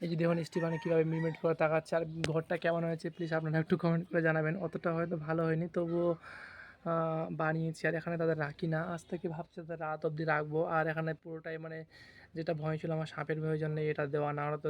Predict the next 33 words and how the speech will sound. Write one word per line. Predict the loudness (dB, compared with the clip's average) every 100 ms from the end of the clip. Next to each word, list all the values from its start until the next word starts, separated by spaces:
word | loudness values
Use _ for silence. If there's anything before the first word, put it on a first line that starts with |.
| 0
এটা | -2
দেওয়ার | -2 -2
কোনো | -2 -4
প্রয়োজনই | -4 -6 -8 -8
ছিল | -4 -2
না। | -2 -2
আর | -2
এখানে | -2 -2 -2 -4 -8 -20 -20 -20 -20
সাপের | -6 -2 0 0
জন্য | 0 0
এটা | 0 0
দিয়েছি | 0 0 -2 -2
আমি। | -2 0 -2
তো | 0 -2
এখানটা | -2 -4 -4 -2
এটা, | 0 2 2
এটা, | 2 0 -2 -2 -2
এটা | 2 4
দেখছি | 2 -2 -6
তাদের | -4 -4 -2
ফাঁক | -2 0 0
ঢোকার | 0 2 2
দরজা | 4 2 0 -8 -10 -20 -20 -14
ছোট্ট | -6 -6 -4
করে, | -2 -2 -6 _ -20 -20 -12
তো | -2
এটাতে | 2 4
ভিতরে | 4 2 0
ঢুকছে | 0 -2 0 2 4
না | 4 4
ঢোকাও | 2 4 4
না, | 4 4 2 0
কিন্তু | -2 -2